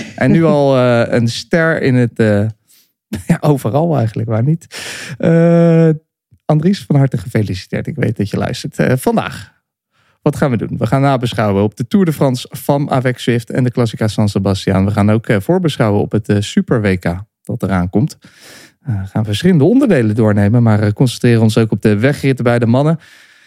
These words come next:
En, eh, er valt nog wel meer te zien, hoor, deze week. De Tour de l'Ain is dinsdag en woensdag nog te zien, eh, om twee uur bij Discovery Plus en Eurosport. Het W K-baan begint dan op, eh, donderdag. Dat is een week lang, eh, vanaf half zeven ongeveer.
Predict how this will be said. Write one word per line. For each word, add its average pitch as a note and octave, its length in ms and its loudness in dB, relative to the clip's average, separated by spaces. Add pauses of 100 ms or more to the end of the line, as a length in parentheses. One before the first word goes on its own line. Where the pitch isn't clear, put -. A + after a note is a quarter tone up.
(360)
En, D#3+ 480 2
eh, G#2 320 2
er A2 120 0
valt C3+ 180 -2
nog B2+ 120 0
wel B2+ 140 2
meer D3 180 2
te C3 100 0
zien, C3 180 4
hoor, B2+ 120 4
deze A#2 260 2
week. B2+ 240 0
De A#2+ 120 0
Tour D#3+ 220 0
de C3+ 100 0
l'Ain C#3+ 300 4
is A#2+ 140 0
dinsdag C#3 320 2
en B2 100 4
woensdag C#3+ 320 4
nog A#2+ 140 2
te B2 120 0
zien, B2+ 240 4
eh, A2+ 240 4
om A#2+ 140 2
twee C3+ 300 2
uur C#3 180 4
bij C3+ 100 0
Discovery A2+ 480 0
Plus G#2+ 340 0
en A2+ 260 2
Eurosport. A#2+ 600 2
Het A2+ 320 0
W A#2+ 60 2 (180)
K-baan B2 540 0
begint A2+ 300 0
dan G#2 160 2
op, - 140 -4
eh, F#2+ 80 4 (100)
donderdag. C#3+ 520 2
Dat - 200 -6
is A#2+ 120 -4
een G2+ 160 0
week D3 260 2
lang, A#2 420 2
eh, G#2+ 240 -2
vanaf G#2 300 -4
half - 300 -4
zeven C#4 360 -2
ongeveer. D#3+ 500 0